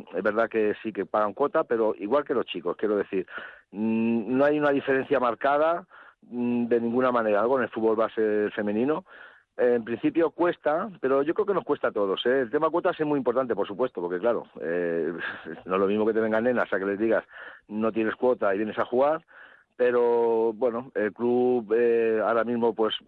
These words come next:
el poder económico que tiene, tiene que cobrar cuota, porque si no, no se podría, pues, a lo mejor, eh, llevar sus planes económicos como ellos llevan,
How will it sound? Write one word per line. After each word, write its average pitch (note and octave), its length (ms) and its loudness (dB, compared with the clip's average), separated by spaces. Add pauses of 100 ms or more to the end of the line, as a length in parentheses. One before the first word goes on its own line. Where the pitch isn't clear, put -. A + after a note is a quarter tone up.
(200)
el F#2+ 220 -4
poder A2 200 2
económico A2 340 0
que A2+ 80 0
tiene, G2 400 0 (280)
tiene G2 240 0
que G2 200 0
cobrar G#2 300 0
cuota, C#3+ 360 0
porque G2+ 260 -4
si F2+ 60 -12
no, F#2 100 -4
no F2+ 80 -4
se F#2 140 -6
podría, F#2+ 520 0 (360)
pues, F#2 120 -8
a G2 40 -2
lo F#2+ 60 -2
mejor, G2+ 540 0
eh, F#2 300 2 (260)
llevar F#2 240 2
sus F#2 140 -10
planes A2 320 -2
económicos G#2+ 400 -2
como G#2 200 -2
ellos A2 160 0
llevan, C#3 300 0